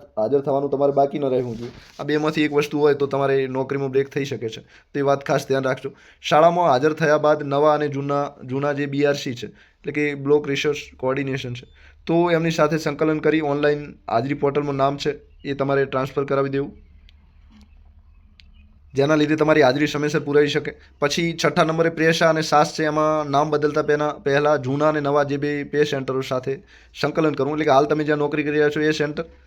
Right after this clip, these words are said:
અને હવે નોકરીમાં જે જિલ્લામાં હાજર થયા છો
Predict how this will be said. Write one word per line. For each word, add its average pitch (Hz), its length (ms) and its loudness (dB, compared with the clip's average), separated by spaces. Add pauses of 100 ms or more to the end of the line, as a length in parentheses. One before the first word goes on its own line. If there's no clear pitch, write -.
(800)
અને 147 140 0
હવે 147 280 4 (300)
નોકરીમાં 147 520 -2
જે 143 80 0
જિલ્લામાં 139 360 2
હાજર 143 180 2
થયા 131 200 0
છો 135 100 -6